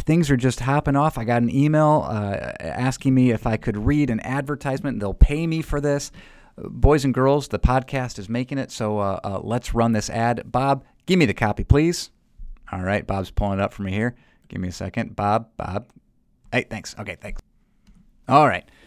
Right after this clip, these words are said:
Uh, wait, seriously, Bob? This is the ad? Really? Okay. Uh, all right. Uh, so new sponsor today. Dear Primary Care Pro Pod listeners, do you want to increase your revenue?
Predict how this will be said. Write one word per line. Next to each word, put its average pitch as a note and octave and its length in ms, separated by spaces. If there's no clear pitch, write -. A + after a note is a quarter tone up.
Uh, - 80
wait, - 260
seriously, A#2+ 360
Bob? D3+ 240
This A#2+ 160
is C3 80
the A2+ 120
ad? C3+ 260
Really? D#3+ 340
Okay. B2 240
Uh, D#3+ 200
all E3 140
right. C3 220
Uh, D#3+ 280
so D3 140
new D3 140
sponsor A2+ 400
today. C#3+ 180
Dear F#3+ 560
Primary F3+ 560
Care D3 340
Pro C#3+ 240
Pod C3 440
listeners, - 560
do G#3 80
you A3 100
want D#3+ 220
to - 120
increase B2+ 480
your B2 200
revenue? A#2 480